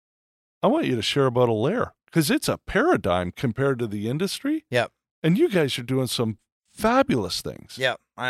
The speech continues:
Speaker 2: I wanna get into that. I wanna mention something just on coaching. You know, when I reflect on just,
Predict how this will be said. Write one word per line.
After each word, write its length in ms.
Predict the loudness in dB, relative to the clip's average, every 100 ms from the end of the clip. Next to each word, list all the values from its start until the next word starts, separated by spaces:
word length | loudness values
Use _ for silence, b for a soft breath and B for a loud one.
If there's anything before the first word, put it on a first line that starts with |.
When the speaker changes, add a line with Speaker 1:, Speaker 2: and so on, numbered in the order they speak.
| 0
Speaker 2:
I 40 |
wanna 200 | 0 -2 -4
get 140 | -6
into 200 | -4 -4
that. 140 | -2 -2
I 20 |
wanna 180 | -2 -2
mention 280 | -2 -4 -4
something 320 | -4 -4 -6
just 300 | -6 -8 -14 -18 -20 _ _ _ _ _ _ -2
on 360 | 0 0 -2
coaching. 500 | -4 -2 0 0 -2 -2
You 80 |
know, 140 | 0 2
when 140 | 2
I 60 | 2
reflect 640 | 0 -2 0 0 0 -2
on 200 | -4 -4
just, 280 | -4 -4 -4